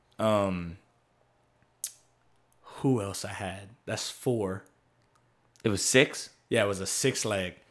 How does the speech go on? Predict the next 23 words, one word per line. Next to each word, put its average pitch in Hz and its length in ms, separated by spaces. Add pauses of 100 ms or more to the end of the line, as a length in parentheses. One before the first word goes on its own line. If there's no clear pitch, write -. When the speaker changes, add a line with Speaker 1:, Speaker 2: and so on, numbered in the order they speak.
(560)
Speaker 1:
Um, 104 540 (120)
my 104 140
la-, 101 240
my 120 160
other 127 280
guy, 110 520 (600)
he 127 320
hit. 101 480
I - 60
can't 123 220
remember 117 280
who. 107 140
It 95 80
was 113 160
another 117 300
running 107 240
back 98 240
hit, - 360 (180)
and 98 140
I 98 60
had 104 180
Jamal 95 360
Williams. 87 520